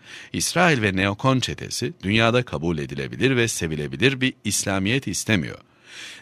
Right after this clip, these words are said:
Diyanet'in makul yapısının onların oluşturduğu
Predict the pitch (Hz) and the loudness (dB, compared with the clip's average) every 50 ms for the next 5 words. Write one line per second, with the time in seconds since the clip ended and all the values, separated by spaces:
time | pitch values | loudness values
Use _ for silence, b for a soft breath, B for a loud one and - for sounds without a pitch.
0 | B 143 - 113 131 135 143 151 165 175 170 208 202 190 165 156 151 160 160 - | B -6 0 4 6 6 8 6 4 2 0 0 0 2 2 2 2 0 0 0
1 | 208 220 208 190 175 151 147 135 - 131 117 113 107 107 - _ _ - 127 131 | 0 2 2 2 2 0 -2 -2 -2 0 0 0 0 -2 -4 _ _ 2 4 4
2 | 135 143 160 190 185 156 131 123 123 113 - - 117 113 101 110 110 110 98 | 4 2 2 2 2 2 2 2 0 -2 0 0 0 0 2 2 2 2 2